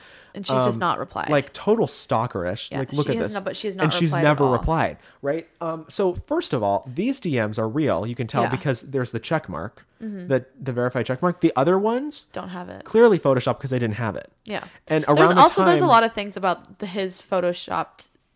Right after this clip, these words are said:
Speaker 1: D Ms that just
Speaker 2: Like,
Speaker 1: strike
Speaker 2: they just
Speaker 1: me
Speaker 2: look
Speaker 1: as, like,
Speaker 2: fake.
Speaker 1: yeah.
Speaker 2: They just look fake. So, yeah, they totally look fake. So she exposed the real
Speaker 1: First of all, who
Speaker 2: D Ms.
Speaker 1: has still ha-, who still has their Instagram in light mode? Like, number one.
Speaker 2: I do. I hate dark mode.
Speaker 1: What's wrong with you?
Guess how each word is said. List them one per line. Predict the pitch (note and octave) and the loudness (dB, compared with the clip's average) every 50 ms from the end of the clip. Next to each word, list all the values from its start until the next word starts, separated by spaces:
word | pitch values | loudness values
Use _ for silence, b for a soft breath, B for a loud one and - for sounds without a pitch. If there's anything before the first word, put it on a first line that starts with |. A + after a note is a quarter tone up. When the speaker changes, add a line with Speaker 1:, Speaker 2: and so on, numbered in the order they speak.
| _ _ _ _ _ _ _ _ _ _ _ | _ _ _ _ _ _ _ _ _ _ _
Speaker 1:
D | - G3+ F3+ F3 | -6 -4 -4 -4
Ms | F3 F3 - | -4 -2 -4
that | F3+ - - | -4 -4 -4
just | F#3 F3 - - - - _ - | -6 -10 -10 -14 -20 -20 _ -4
Speaker 2:
Like, | D#3 E3 E3 | -2 -2 0
Speaker 1:
strike | - G#3 G3 | 2 2 2
Speaker 2:
they | G#3+ | 4
just | F#3+ F#3 F3+ | 2 2 -2
Speaker 1:
me | F3+ | -2
Speaker 2:
look | E3 | -2
Speaker 1:
as, | - - | -2 -2
like, | - F#2 F2+ E2+ - | 0 -2 -2 -2 -6
Speaker 2:
fake. | - b b b b b | -14 b b b b b
Speaker 1:
yeah. | - - | -4 -2
Speaker 2:
They | D#3+ | -2
just | D#3+ D3 - | -2 0 -2
look | C#3+ C3 | -2 -2
fake. | - G#2 - B B B B | -2 -4 -4 B B B B
So, | B - G3 F#3 F3 - - | B 0 2 2 2 2 0
yeah, | D#3 D#3 C3 A2 | -2 -4 -2 -2
they | C#3 C#3 | -4 -6
totally | - F#3 F#3+ G3 | -6 -4 -4 -4
look | F3 - - | -4 -4 -4
fake. | B2 A#2 - - | -6 -6 -4 -4
So | - D3 | -4 -4
she | - - G#3+ | -2 -2 -2
exposed | A3+ A3 - - F#3+ F3+ D#3 | -2 0 0 2 2 2 2
the | D#3 - | 2 2
real | C#4+ D#4+ F#4+ | 4 6 6
Speaker 1:
First | D#4+ - | 6 6
of | B3 | 6
all, | B3+ A#3 A#3 | 6 6 6
who | F#3 F#3+ E4 | 6 4 2
Speaker 2:
D | E4+ | 4
Ms. | |
Speaker 1:
has | E4 F4 D4 C4+ - | 6 6 4 4 2
still | - E4+ E4+ | 2 2 2
ha-, | C4 C4+ - | 2 2 0
who | A#3 - F#4+ G4 | 2 4 4 4
still | F#4+ - D4+ C4+ | 4 4 4 4
has | C4 A#3+ | 4 2
their | A3+ G3+ | 2 -2
Instagram | G3+ A3 - - G3 F#3+ F3 | -2 -4 -6 -6 -6 -6 -6
in | E3 D#3+ | -4 -2
light | E3+ F3+ G3 G3+ - | 2 2 2 2 0
mode? | D#3+ E3 E3 C#3 C#3+ E3 | -2 -4 -4 -4 -4 -4
Like, | F3 E3+ D#3+ - - | -2 -4 -4 -2 -4
number | B3+ C#4 A3+ F3+ E3 | -4 -2 -2 -4 -4
one. | F3+ F#3+ F#3+ F3+ D3+ C3 | -2 0 0 0 0 0
Speaker 2:
I | G#3 B3+ | -2 0
do. | A3+ G3 F#3 F#3 | 2 2 2 2
I | - F3+ | 2 0
hate | F#3+ - A3+ A#3 G#3 | -2 0 0 0 0
dark | G#3+ F#3+ E3 D3 D3 | 0 0 0 0 0
mode. | C#3+ B2 A2 G2+ F2+ F#2+ - _ _ _ _ _ _ _ _ _ | 0 0 0 -2 -4 -6 -12 _ _ _ _ _ _ _ _ _
Speaker 1:
What's | - A#3+ F4+ F#4 - | -16 -14 -14 -14 -12
wrong | G3+ F#3 F3 G3+ E4+ D4 | -8 -6 -4 -4 -4 -4
with | G3+ F#3 - | -6 -8 -8
you? | F3 D3+ C#3+ C3+ D#3 F3+ | -8 -8 -8 -8 -10 -12